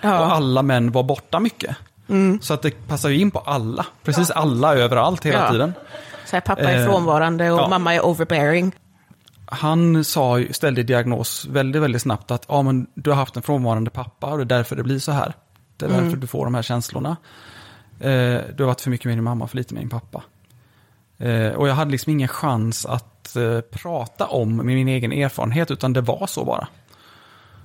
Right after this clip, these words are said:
Speaker 2: Och, eh, det är ingenting att skämmas för, det är inte din pappas fel, sa han, utan det, det lägger vi inte på honom, utan det är bara så det är.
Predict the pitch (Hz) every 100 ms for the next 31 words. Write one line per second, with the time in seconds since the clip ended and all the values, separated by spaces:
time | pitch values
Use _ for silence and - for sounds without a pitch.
0 | - _ - 139 117 _ - 123 117 123
1 | 220 233 175 143 151 127 120 123 139 139
2 | 123 135 135 - - 98 120 - - 120
3 | 113 117 117 127 160 165 - 151 147 156
4 | 147 147 143 - 120 120 101 - 120 120
5 | 113 113 107 - 71 180